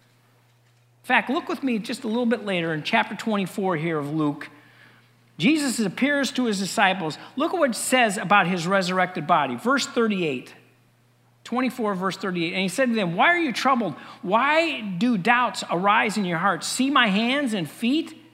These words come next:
that it is myself. Touch me and see, for a spirit does not have flesh and bones, as you see that I have." <laughs> When Jesus appears to his disciples,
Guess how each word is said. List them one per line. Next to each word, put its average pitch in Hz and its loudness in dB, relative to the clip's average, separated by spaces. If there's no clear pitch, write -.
that 226 2
it 240 4
is 247 2
myself. 269 2
Touch - 4
me 170 0
and 165 -2
see, 233 0
for 208 2
a 175 4
spirit 285 0
does 202 -4
not 196 4
have 156 2
flesh 262 0
and 180 -2
bones, 196 2
as 185 -4
you 170 -4
see 226 -2
that 196 -8
I 196 2
have." 139 -4
<laughs> 214 -10
When 233 2
Jesus 269 0
appears 269 0
to - -6
his 190 -2
disciples, 254 -2